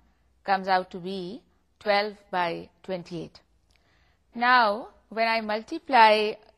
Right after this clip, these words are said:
g of zero by h of one, students, I obtain a value which is not equal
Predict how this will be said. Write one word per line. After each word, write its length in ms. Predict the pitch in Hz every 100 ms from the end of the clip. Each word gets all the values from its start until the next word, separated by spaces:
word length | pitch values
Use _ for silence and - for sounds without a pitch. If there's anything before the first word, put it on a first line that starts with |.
| _ _ -
g 320 | 196 214 - 185
of 320 | 180 175 -
zero 600 | 156 175 202 185 180 175 -
by 480 | 160 185 180 180 - -
h 400 | 185 185 - -
of 180 | 175 170 -
one, 640 | 160 202 262 226 165 175 190 _ _ _ _
students, 720 | - - 220 180 170 240 - _ _ _ _ _
I 220 | 185 214 240
obtain 500 | 196 - 202 202 208 -
a 80 | 170
value 600 | 175 170 170 175 226 381 _ _ _ -
which 200 | 220 247
is 200 | 233 - _
not 520 | 185 196 196 233 - - 220
equal 420 | 202 - 185